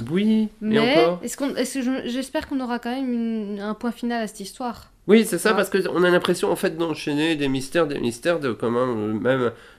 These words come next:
Speaker 1: la
Speaker 2: Une
Speaker 1: même
Speaker 2: strate
Speaker 1: chose
Speaker 2: de
Speaker 1: que la,
Speaker 2: mystère.
Speaker 1: ouais, des strates de mystère comme la fin de la saison douze pour l'instant, mais bon, ça fait t-, trois
Speaker 2: Mhm.
Speaker 1: épisodes et faut pas que ça traîne trop, quoi.
Speaker 2: Oui.
Speaker 1: C'est-à-dire que là, là, on est à mi-saison,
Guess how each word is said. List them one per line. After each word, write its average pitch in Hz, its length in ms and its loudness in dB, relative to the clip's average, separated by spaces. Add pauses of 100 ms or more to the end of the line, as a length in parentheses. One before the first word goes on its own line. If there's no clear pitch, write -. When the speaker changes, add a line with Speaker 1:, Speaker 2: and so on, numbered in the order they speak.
Speaker 1:
la 123 80 6
Speaker 2:
Une 127 60 10
Speaker 1:
même 131 160 4
Speaker 2:
strate 240 220 4
Speaker 1:
chose 202 120 0
Speaker 2:
de 220 60 2
Speaker 1:
que - 80 6
la, 117 240 6
Speaker 2:
mystère. 101 160 0
Speaker 1:
ouais, 165 220 4
des 139 120 -2
strates 135 240 -4
de 135 80 -2
mystère 131 340 0
comme 120 200 0
la 110 80 2
fin 120 180 -2
de 117 60 -2
la 113 80 2
saison 107 340 -4
douze 175 320 -4
pour 113 140 -2
l'instant, 113 320 -2
mais 131 160 -2 (440)
bon, 107 120 -16
ça - 160 -12
fait - 100 -16
t-, - 200 -18 (140)
trois 143 300 -4
Speaker 2:
Mhm. 208 100 0
Speaker 1:
épisodes 180 480 2
et 131 460 2
faut - 340 -14
pas 170 120 -4
que - 80 -10
ça 127 120 -6
traîne 139 280 -2
trop, 175 200 -4
quoi. 151 280 -2
Speaker 2:
Oui. 196 100 -4
Speaker 1:
C'est-à-dire 196 380 2
que 156 80 -2
là, 143 160 2 (380)
là, 180 120 8
on 180 100 8
est 139 60 4
à 123 80 6
mi-saison, 120 600 0